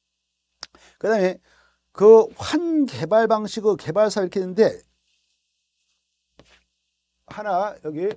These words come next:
공이 해가지고 환 이렇게 돼 있죠. 환 개발 방식, 개발사 이렇게 돼 있는데 환자 앞에다가 순환 이렇게 봐야 돼요. 그래서 순자 빠졌네요. 순자.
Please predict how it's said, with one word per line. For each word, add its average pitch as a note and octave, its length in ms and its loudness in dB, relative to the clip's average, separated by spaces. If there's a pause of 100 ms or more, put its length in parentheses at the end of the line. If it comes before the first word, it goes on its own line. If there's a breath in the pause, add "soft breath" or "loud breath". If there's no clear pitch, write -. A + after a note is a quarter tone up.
(560)
공이 G3 380 -4
해가지고 F#3+ 580 -6 (1900 soft breath)
환 B3 680 -10 (480)
이렇게 F3+ 220 -8
돼 F#3 100 2
있죠. D#3+ 400 -2 (360)
환 B3 480 -6
개발 F#3 320 -2
방식, F#3 340 -4
개발사 D#3+ 480 -6
이렇게 C#3+ 200 -12
돼 D#3 60 -8
있는데 D3+ 300 -8
환자 B3 300 -10
앞에다가 D#3+ 500 -10 (1600)
순환 G#3+ 800 -4
이렇게 C3+ 120 -12
봐야 B2 140 -8
돼요. G#2 160 -20
그래서 C#3+ 400 -10 (320)
순자 A#3+ 400 -4
빠졌네요. E3+ 420 -8
순자. - 360 -20